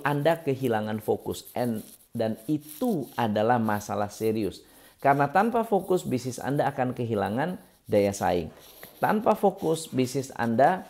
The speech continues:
tidak akan punya strategi yang jangka panjang.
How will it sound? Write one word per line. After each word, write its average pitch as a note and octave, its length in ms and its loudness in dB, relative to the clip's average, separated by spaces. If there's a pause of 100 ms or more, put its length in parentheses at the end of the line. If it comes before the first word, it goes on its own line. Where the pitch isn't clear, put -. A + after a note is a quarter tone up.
(280)
tidak A#2+ 360 2
akan D3 200 0
punya A#2 480 -2
strategi A#2 720 -2 (480)
yang D3 320 2 (560)
jangka C3+ 400 4
panjang. G#2+ 400 2